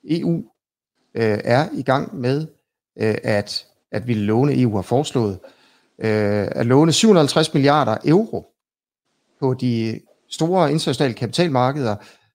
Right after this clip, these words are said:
og, øh, og så kanalisere pengene til de lande, der er hårdest ramt af covid nitten. De fem hundrede af de her syv hundrede og halvtreds milliarder euro, de skal bare gives væk.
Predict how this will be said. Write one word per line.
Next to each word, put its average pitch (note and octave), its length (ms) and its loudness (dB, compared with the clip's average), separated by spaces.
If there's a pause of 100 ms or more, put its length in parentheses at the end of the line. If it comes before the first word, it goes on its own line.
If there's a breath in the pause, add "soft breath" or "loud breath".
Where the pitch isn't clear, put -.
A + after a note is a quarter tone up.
(120)
og, A#2 400 4 (180)
øh, G2+ 480 -4 (400)
og C#3 80 -10
så D#3 160 0 (120)
kanalisere C3 540 2
pengene C#3+ 440 0 (480 soft breath)
til C#3+ 120 -2
de D3+ 80 0
lande, C#3 240 2
der C#3 60 2
er A2+ 40 0
hårdest C3 240 0
ramt B2 220 0
af G2+ 400 -4
covid A#2+ 340 -6
nitten. B2+ 360 -2 (260)
De B2+ 80 -10
fem G#3+ 420 0 (100)
hundrede F3 440 4 (260 soft breath)
af - 60 -8
de D3 100 0
her B2 440 2
syv - 160 -2
hundrede C3+ 120 4
og - 20 2
halvtreds B2 320 -4
milliarder A2+ 540 -2 (240)
euro, D#3+ 440 0 (840)
de C3 80 -16
skal A2+ 140 -6
bare C3 140 2
gives C3+ 300 -4
væk. D#2 220 -14